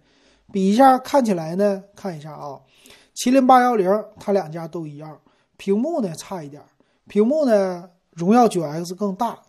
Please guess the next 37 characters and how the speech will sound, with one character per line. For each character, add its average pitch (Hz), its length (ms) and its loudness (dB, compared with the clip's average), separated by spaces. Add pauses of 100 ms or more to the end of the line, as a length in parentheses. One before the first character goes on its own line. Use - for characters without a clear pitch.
但 247 200 0
是 226 200 -2
呢 175 120 -4
它 196 140 -10
不 180 160 -8
是 202 80 -8
oled 214 420 -4
的 151 80 -10
屏， 135 240 -20 (180)
哎， 156 180 -12
就 196 100 -2
显 190 300 -4
示 226 120 -8
的 220 120 2
色 254 160 -4
彩 165 180 -8
度 214 180 -6
肯 151 240 -12
定 190 200 0 (400)
是 - 160 2
要 196 100 10
稍 190 200 0
微 185 100 2
差 220 280 -4
一 156 120 -8
些 135 240 -18
的， - 220 -20
而 214 180 2
且 202 220 -4
屏 - 220 -12
幕 214 220 -4
的 170 160 -6 (380)
像 226 320 2
素 214 200 -4
密 247 320 -2
度 147 200 -14
啊， 120 140 -20